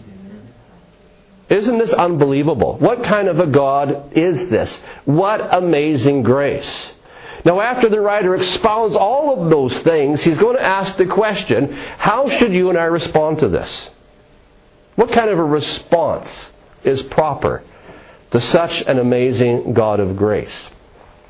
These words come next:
What about Christian ethics?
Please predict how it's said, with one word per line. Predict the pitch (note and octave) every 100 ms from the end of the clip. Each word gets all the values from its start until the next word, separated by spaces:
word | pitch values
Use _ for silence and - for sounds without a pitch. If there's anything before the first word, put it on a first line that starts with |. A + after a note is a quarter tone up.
| - - - -
What | - C#3+ G#3+ -
about | G#3+ D3+ D3 D3 D#3 D#3
Christian | - F3 F3 F3 E3 D3+ D#3 - -
ethics? | C3 C3 - -